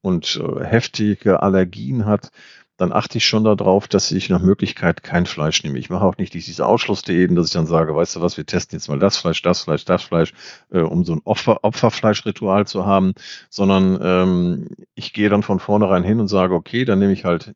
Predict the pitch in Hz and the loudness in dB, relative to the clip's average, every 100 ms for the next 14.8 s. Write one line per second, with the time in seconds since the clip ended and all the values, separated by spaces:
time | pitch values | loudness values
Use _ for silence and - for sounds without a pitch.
0 | _ 90 110 - - 110 110 - 98 - | _ 0 2 2 -4 0 0 0 -8 -6
1 | 80 92 80 - 85 80 - - 90 90 | -4 -2 -2 -2 -2 -2 -4 -6 -2 0
2 | - 71 71 - _ - - - - 82 | 0 -2 -8 -12 _ -20 -20 -14 -4 -2
3 | 87 80 - 95 87 82 80 65 - - | -2 -6 -4 0 0 0 -2 -6 -6 -2
4 | - 120 107 92 90 95 110 104 104 104 | 0 0 2 4 6 6 6 6 4 2
5 | - 87 95 90 92 90 - 95 85 104 | -2 0 2 2 -2 -6 -4 -4 0 0
6 | 98 87 - 85 - 78 78 - - 90 | 2 0 0 -2 -2 -2 -4 -6 0 4
7 | 87 85 - - 67 69 73 - 64 82 | 4 2 -4 -12 -4 -2 -2 -4 -6 0
8 | 104 110 - - - 98 95 95 90 87 | 2 2 -4 -10 -6 -4 -4 -6 -2 0
9 | 85 - - - - - 107 - 92 87 | 0 -2 -10 -12 -6 -2 0 0 0 0
10 | 76 78 - 107 90 82 80 - - _ | -2 -2 2 2 2 -2 -4 -8 -20 _
11 | _ - 98 95 90 - 92 87 90 85 | _ 0 2 4 0 -4 -2 -2 2 2
12 | 82 - 82 80 - - 80 78 76 - | 0 0 -2 -4 -6 -6 -4 -2 -4 -8
13 | _ _ _ 87 80 73 - 104 82 85 | _ _ _ -8 -6 -4 -2 -2 0 -2
14 | - 73 73 - - 160 - | -4 -6 -6 -4 0 0 0